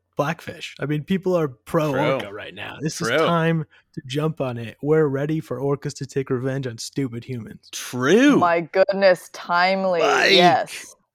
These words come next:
Speaker 2: timely.
Speaker 3: Yes. We need a great, we need a great music for this too. You know, we
Speaker 2: Yep.
Speaker 3: have to, I mean, the only song that I can think of that is equated to an orca movie right now is,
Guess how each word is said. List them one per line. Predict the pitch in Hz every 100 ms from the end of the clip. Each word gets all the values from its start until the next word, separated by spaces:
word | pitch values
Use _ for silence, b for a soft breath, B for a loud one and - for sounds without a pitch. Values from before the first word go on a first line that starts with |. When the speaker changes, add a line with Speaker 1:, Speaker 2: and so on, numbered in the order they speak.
| _ -
Speaker 2:
timely. | 165 185 220 240 175 214 185 135 92
Speaker 3:
Yes. | - _ _
We | 190 208
need | 247 226
a |
great, | 180 180 190 202 196 190 -
we | - 190
need | 214 247
a | 208
great | 175 170 170 185 -
music | 170 165 170 185 196 196 - -
for | - 196
this | 202 202 -
too. | 180 170 180 196 214
You | - 190
know, | 190 196
we | 175
Speaker 2:
Yep. | 165 170
Speaker 3:
have | 165 170 170
to, | 180 170 160 - _ _ _ -
I | 180
mean, | 185
the | 185
only | 202 214 196 175
song | - 185 185 180
that | 170
I |
can | 160 156
think | - 170 160
of | 165
that | 160 131
is | 156
equated | 156 - 165 156 156 160
to | - 160 156 151
an | 147
orca | 151 156 175
movie | 170 170 175
right | 175 165
now | 170 170 170 170 -
is, | 151 147 147